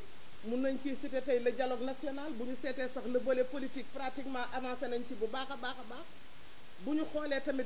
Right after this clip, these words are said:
li nga xam ne bërki démb rek mooy dégel bi nga xam ne dafa am diggante parti politique yi, diggante le président de la République ak le président Abdoulaye Wade, di, libération wo-, Khalifa Sall également, ak yeneen ak yeneen yoo nga xam ne mi ngi nekk ci sunu kanam.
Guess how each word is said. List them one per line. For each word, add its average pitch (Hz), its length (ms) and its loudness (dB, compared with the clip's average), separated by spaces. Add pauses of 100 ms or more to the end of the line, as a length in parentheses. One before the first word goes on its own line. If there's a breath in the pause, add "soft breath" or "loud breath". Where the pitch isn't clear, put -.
(100)
li 262 80 0
nga 285 120 2
xam 285 220 0
ne 262 80 2
bërki 277 300 0
démb 254 240 6
rek 254 180 4
mooy 247 360 4 (340)
dégel 254 360 4
bi 262 100 0
nga 302 120 2
xam 294 200 0
ne 269 80 2
dafa 277 300 0
am 302 100 2 (600)
diggante 269 600 6 (120)
parti 269 260 -2
politique 302 420 0
yi, 302 160 4
diggante 262 380 2
le 262 100 2
président 269 460 -2
de 277 80 0
la 285 160 0
République 294 460 -2
ak 240 140 0
le 247 60 2
président 262 400 -2 (120)
Abdoulaye 277 300 0
Wade, 285 300 0 (760)
di, 247 80 -4 (220)
libération 285 680 2
wo-, 302 80 0 (200)
Khalifa 294 320 0
Sall 294 280 0
également, 277 440 0 (640)
ak 285 180 2
yeneen 339 380 2
ak 262 100 2
yeneen 330 320 4
yoo 294 140 2
nga 277 100 0
xam 254 200 -2
ne 247 60 2
mi 262 120 4
ngi 285 100 -2
nekk 277 180 2
ci 302 120 -2
sunu 311 240 0
kanam. 220 260 2